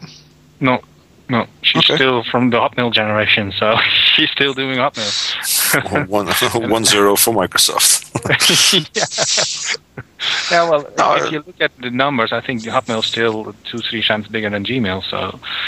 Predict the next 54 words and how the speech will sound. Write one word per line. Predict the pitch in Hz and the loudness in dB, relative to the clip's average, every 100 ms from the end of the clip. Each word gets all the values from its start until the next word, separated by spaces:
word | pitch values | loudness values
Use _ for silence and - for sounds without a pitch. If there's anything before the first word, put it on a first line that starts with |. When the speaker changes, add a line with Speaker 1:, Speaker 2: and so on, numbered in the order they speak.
| - - - - | -6 -6 -8 -4
Speaker 2:
Probably | 110 104 104 | 0 4 6
a | 95 | 6
lot | 95 87 | 4 4
more. | 87 82 78 | 2 2 2
I | 92 | 2
mean, | 92 | 2
I | 92 | 2
think | 101 92 | 2 2
Yahoo | 110 104 104 107 | 4 4 2 2
Mail | 98 95 | 2 2
is | 92 | 2
even | 101 90 90 | 0 0 2
bigger | 92 85 - - - - - | 2 0 -4 -12 -20 -10 -2
than | 87 | 0
Hotmail, | 95 90 82 | 0 0 0
isn't | 113 170 190 | 2 -2 -4
it? | - - _ _ _ _ _ 139 | -16 -20 _ _ _ _ _ -2
Speaker 1:
Yeah. | 127 95 - _ _ _ _ _ - - | -2 -2 -10 _ _ _ _ _ -20 -12
Speaker 2:
So, | - - 98 98 | -2 2 4 4
Speaker 1:
Yeah. | 95 92 107 | 2 0 0
Speaker 2:
I | |
mean, | 107 104 101 - - - | 0 -2 -6 -6 -4 -2
what, | 110 127 | 0 2
what | 131 | 2
they | 135 | 2
try | 127 131 | 4 2
to | 123 | 2
do | 131 | 2
with | 123 113 - | 4 2 2
all | 113 127 123 | 2 4 4
the, | 110 104 - _ | 4 4 0 _
um, | - 101 101 98 101 92 - - | 0 2 2 0 -2 -10 -6 -2
all | 113 | 2
the, | 110 95 | 2 0
the | - | -2
featured | - 117 98 - | 0 2 2 0
stuff, | - 90 - | 2 0 0
la, | 92 90 | -2 0
la, | 95 95 92 92 | 2 4 4 4
the | 92 | 2
Google, | 95 95 101 95 95 92 92 - 90 90 98 | -4 0 2 4 4 2 0 -4 -8 -6 -6
uh, | |
personalized | 90 107 98 95 98 | 0 2 2 2 0
homepage, | 98 123 95 90 - - - - | 0 0 0 0 -2 -4 -8 -4
is | - | 0
just | - - | 2 2
to | - | 0
keep | 117 - | 0 2
you | 107 | 2
logged | 98 92 107 | 4 2 2
in | 101 | 2
so | - | 2
they | 92 92 | 2 2
can | 95 90 | 0 0